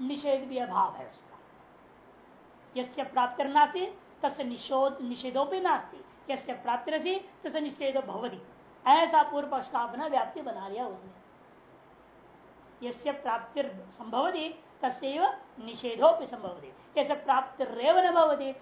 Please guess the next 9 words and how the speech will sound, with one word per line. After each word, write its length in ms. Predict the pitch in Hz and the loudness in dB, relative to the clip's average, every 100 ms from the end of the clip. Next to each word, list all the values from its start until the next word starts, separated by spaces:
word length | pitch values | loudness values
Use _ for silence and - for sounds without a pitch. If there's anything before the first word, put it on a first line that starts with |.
| - | -4
तस्य 180 | 302 269 | -2 -2
कुतो 280 | 269 214 226 | -4 -10 -10
निषेधः। 600 | 202 226 196 190 247 302 - - - - - - - - - - - - - - - - | -12 -14 -12 0 4 4 2 -10 -20 -20 -20 -20 -20 -20 -20 -20 -20 -20 -20 -20 -8 -6
अतः 160 | 254 | -4
ईश्वरस्य 580 | 277 262 269 277 254 - | -4 -4 -6 -6 -4 -6
प्राप्तिरेव 540 | 262 233 - 294 330 | -4 -2 -2 2 4
नास्ति, 640 | 359 359 339 392 339 254 - - - - - - - - - | 6 4 2 0 -4 -6 -12 -20 -20 -20 -20 -20 -20 -20 -14
कुतो 300 | 247 269 285 | -2 2 2
निषेधः। 720 | 277 294 302 320 330 330 269 | 0 0 2 4 6 6 2